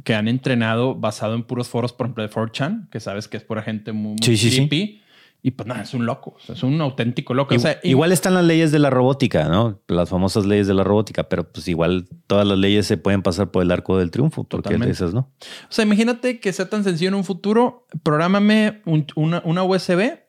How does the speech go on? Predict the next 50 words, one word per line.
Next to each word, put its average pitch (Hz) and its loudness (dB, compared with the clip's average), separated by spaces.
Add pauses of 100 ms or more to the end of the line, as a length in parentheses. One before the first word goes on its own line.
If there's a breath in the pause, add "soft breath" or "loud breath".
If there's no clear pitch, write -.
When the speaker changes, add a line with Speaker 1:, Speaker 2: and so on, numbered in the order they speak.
(320 soft breath)
Speaker 1:
con 139 0
todos 156 2
los 165 0
foros 170 2
de 160 0
four 160 0
chan 247 0
y 156 -4
luego 151 2
tener 156 0
ya 160 2
un 165 2
robot 151 0
Speaker 2:
Ujú. 127 2 (140)
Speaker 1:
y 165 0
ponerle 143 0
la 151 2
U 151 0
S 156 -2
B 226 0
y 220 -4
que 151 -2
ese 151 -2
güey 147 -2
sea, 143 -6 (300)
o 127 0
sea, 120 -4
que 143 -4
actúe 202 2
y 233 4
piense 190 -2
y 190 0
diga 180 -4
todo 202 2
como 151 0
si 139 -4
fuera 151 0
un 160 0
vato 160 0 (460 soft breath)
de 127 0
four 117 -6
chan, 107 -6
o 113 -6
sea, 101 -8 (180)
Speaker 2:
Sí, 131 4
sí, 143 2
sí, 113 2
Speaker 1:
eh, 123 2
Speaker 2:
claro, 120 2
¿no? - 2